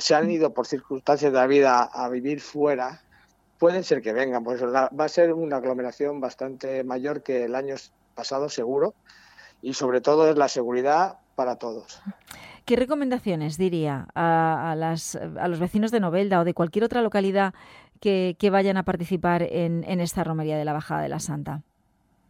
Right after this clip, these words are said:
Speaker 1: Pues nada, que a-, nosotros estaremos en preaviso, cualquier notificación de cambio se avisará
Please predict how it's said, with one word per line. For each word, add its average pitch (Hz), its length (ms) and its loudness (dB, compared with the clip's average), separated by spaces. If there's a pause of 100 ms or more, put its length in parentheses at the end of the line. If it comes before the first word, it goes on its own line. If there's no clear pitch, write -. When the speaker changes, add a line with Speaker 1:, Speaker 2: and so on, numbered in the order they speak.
(280)
Speaker 1:
Pues 139 140 2
nada, 160 200 0
que 135 460 2
a-, 135 240 -2
nosotros 151 460 -6
estaremos 147 600 -4
en 139 180 -4
preaviso, 160 640 0
cualquier 139 380 -6
notificación 147 1000 -4
de 127 180 0
cambio 147 480 -2
se 143 160 -6
avisará 139 640 -2